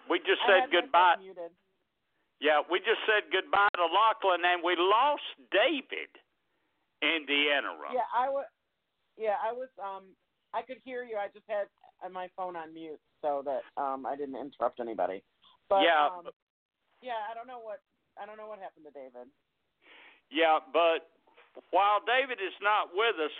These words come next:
Speaker 1: what we'll do now is move over for some thoughts on the impeachment, uh, trial that's been going on. Uh,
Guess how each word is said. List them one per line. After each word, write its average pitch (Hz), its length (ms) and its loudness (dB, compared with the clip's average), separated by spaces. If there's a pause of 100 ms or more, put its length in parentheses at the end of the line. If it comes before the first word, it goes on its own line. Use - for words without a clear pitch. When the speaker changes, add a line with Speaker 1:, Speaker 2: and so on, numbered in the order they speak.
Speaker 1:
what 180 200 0
we'll 170 140 -4
do 175 320 -2
now 175 460 2 (840)
is 165 260 0
move 208 320 2
over 185 360 2 (100)
for 151 240 2 (140)
some 131 200 -4
thoughts 180 460 2
on 160 200 2
the 139 180 -4
impeachment, 120 800 -4 (220)
uh, 101 220 6
trial 113 520 4
that's 98 240 -10
been 113 240 -4
going 110 440 -2
on. 131 340 0 (920)
Uh, 117 440 4